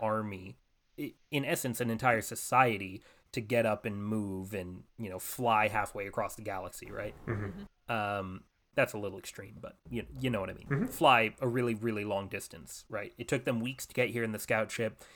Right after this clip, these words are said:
Speaker 1: It'll probably take months for them to get there in the, in the armada. But the information that they get from that small outpost could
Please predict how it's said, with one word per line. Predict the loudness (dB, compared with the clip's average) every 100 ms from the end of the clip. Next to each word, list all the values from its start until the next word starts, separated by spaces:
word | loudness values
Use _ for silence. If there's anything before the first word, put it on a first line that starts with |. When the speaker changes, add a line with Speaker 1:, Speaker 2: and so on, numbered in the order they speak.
| _
Speaker 1:
It'll | -4
probably | 0 2 2
take | 0 -4
months | -2 -4 -4
for | -2 -2
them | -2
to | -4
get | -6 -4
there | -2 -2
in | -6
the, | -8 -10 -14
in | -12
the | -8 -8 -6
armada. | -4 -4 -8 -12 -16 _ _ _ -6 -6 -6 -12 _ _ 0
But | 4 4 2
the | -2
information | 0 0 0 0 0
that | 0 0
they | 2
get | 2 2
from | 0 0
that | 0 0 -2 -6
small | 0 4 4
outpost | 4 2 2 -2 -2 -10
could | 0 4 4 2 -2